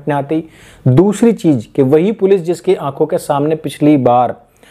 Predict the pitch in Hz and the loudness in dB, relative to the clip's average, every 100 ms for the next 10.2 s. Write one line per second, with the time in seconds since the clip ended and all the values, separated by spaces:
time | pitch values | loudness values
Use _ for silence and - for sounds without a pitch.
0 | - _ - 165 180 196 190 196 147 151 | -20 _ -2 -2 2 0 0 0 0 -2
1 | 170 160 147 147 147 160 151 147 139 135 | -2 -2 0 0 -2 -4 -2 0 0 0
2 | 135 135 139 139 147 139 170 - 135 147 | -2 0 0 0 0 0 -4 -2 0 2
3 | 202 180 165 151 143 135 160 143 - 135 | 2 2 -2 0 0 0 -2 -8 -2 0
4 | 143 139 127 117 117 151 120 107 110 104 | 0 -4 -4 -2 0 0 0 -2 -2 -4
5 | 101 110 - - - 151 131 107 - 165 | -8 -16 -18 -12 0 0 2 -2 -2 0
6 | 139 139 180 180 156 147 139 139 127 131 | 2 0 0 0 0 2 2 2 0 0
7 | 139 180 - - - - 190 214 196 202 | -2 -4 -6 -20 -8 2 2 4 2 2
8 | 160 143 151 143 135 127 120 135 - - | 2 4 2 2 2 2 0 0 -2 0
9 | 135 147 123 117 110 127 120 113 101 104 | 0 0 -2 -4 -2 -4 0 -2 -2 -8
10 | 101 | -10